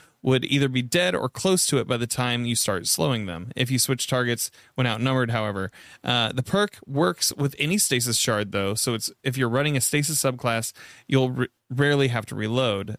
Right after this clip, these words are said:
Uh, we have heard feedback on the base weapon and have a few buffs on the way. Among other things, we are cautious with the timing window for creeping attrition,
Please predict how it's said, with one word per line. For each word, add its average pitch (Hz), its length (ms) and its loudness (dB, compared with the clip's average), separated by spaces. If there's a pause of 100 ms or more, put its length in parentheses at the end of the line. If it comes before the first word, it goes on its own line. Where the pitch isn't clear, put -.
Uh, 110 260 2
we 123 120 2
have 127 140 0
heard 185 280 0
feedback 147 420 0
on 123 140 -2
the 117 40 0
base 135 400 0
weapon 113 520 -2 (400)
and 123 160 2
have 127 160 2
a 110 40 -4
few 170 220 2
buffs 143 300 0
on 117 160 -2
the 110 60 -2
way. 107 420 -2
Among 117 360 -2
other 160 280 2
things, 131 400 0 (320)
we 127 240 4
are 117 120 2
cautious 156 520 0
with 143 140 -2
the 131 60 -2
timing 123 560 -2
window 110 380 0
for - 180 -8
creeping 131 460 -2
attrition, 127 540 -2